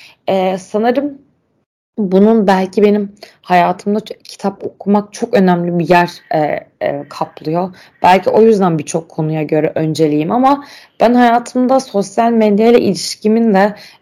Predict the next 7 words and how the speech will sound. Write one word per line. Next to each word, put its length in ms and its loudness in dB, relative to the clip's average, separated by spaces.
e, 280 2
kitaplarla 540 0
ilişkim 420 -2
kadar 380 0
dengeli 380 2
olduğunu 420 -4
düşünüyorum. 720 -6